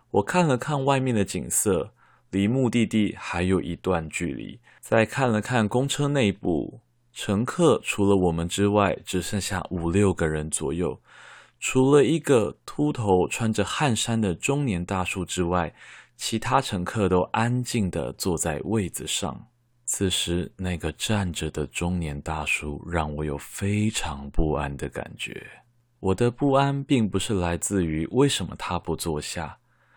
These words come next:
而是在剧烈的公车摇晃中，他不但没有拉着把手，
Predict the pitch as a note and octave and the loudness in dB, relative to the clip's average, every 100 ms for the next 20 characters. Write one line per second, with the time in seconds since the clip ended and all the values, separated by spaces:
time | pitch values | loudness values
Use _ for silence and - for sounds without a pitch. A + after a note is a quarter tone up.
0 | _ - G2 A2 - C3 - A#2 G#2 - | _ -4 -2 0 2 0 2 -2 -2 0
1 | D#3 A#2+ A2+ A#2+ F2+ F2+ A2+ A#2 A#2 - | 2 4 4 4 4 2 0 0 0 -2
2 | A2 G#2+ F2 E2+ - G2 F2 - F2+ F#2 | -2 -2 -2 2 6 6 4 -2 -2 -4
3 | _ - - _ - - E3 B2+ A#2+ D3 | _ -20 -20 _ -8 -4 0 2 2 2
4 | A#2 G#2+ A2+ E2+ E2 B2 C#3 G#2 - D2+ | 2 2 4 2 0 0 0 0 0 -2
5 | F2 - F#2+ C#2 | -2 -2 -4 -4